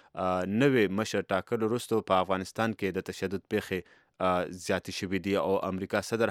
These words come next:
هم په افغانستان کې خپلو ځواکونو ته نور اختیارات ورکړي دي. دغه صورتحال او د القاعده د طالبانو سره ملګرتیا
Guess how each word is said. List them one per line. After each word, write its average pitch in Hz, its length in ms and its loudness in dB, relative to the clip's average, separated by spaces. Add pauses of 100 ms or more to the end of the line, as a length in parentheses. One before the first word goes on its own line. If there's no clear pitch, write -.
هم 120 120 0
په 104 140 0
افغانستان 95 520 0
کې - 80 -6
خپلو 107 320 0
ځواکونو 98 400 0
ته 113 180 6 (220)
نور 120 180 4
اختیارات 95 580 0
ورکړي 98 320 -2
دي. 87 200 -2 (380)
دغه 156 200 8
صورتحال 110 680 4
او 98 120 2
د 95 80 2
القاعده 104 500 4
د 101 100 2
طالبانو 101 460 4
سره 117 180 0
ملګرتیا 110 520 4